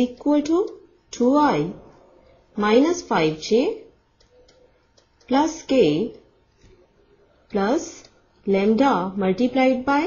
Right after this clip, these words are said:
three I plus two J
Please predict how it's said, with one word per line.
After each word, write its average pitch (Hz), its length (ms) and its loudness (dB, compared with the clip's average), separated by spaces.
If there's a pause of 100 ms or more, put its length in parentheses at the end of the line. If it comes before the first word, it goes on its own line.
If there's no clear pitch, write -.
(580)
three 277 340 4
I 220 440 2 (1400)
plus 302 320 0
two 202 260 -2
J 214 160 4